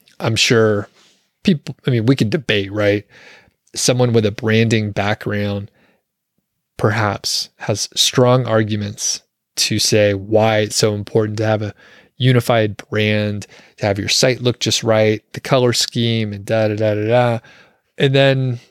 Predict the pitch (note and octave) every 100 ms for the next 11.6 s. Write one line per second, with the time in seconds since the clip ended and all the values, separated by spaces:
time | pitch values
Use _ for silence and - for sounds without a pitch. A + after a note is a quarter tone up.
0 | _ - C3 B2+ B2 A#2 A2+ A2 G#2+ -
1 | _ _ _ _ _ _ - D3 - _
2 | - A2 G2+ G2 - - - - _ _
3 | _ - B2+ D3+ E3 - E3 C3+ G#2 G#2
4 | G#2 A#2 A2+ A2+ - _ _ _ _ _
5 | _ - - A2 G#2 G#2 _ _ _ _
6 | _ _ _ _ - C#3+ A#2 G#2 G#2+ G2+
7 | G#2 G2+ G#2 G2+ - G#2 G2 G2+ - -
8 | - D#3+ C#3 D#3 C#3 - A2 G2+ A#2+ B2+
9 | B2 A#2+ - - B2+ - - A2 G#2+ B2+
10 | C3 D3 C3+ C3 C3 _ - _ - A2+
11 | - - D3 D#3 D#3+ -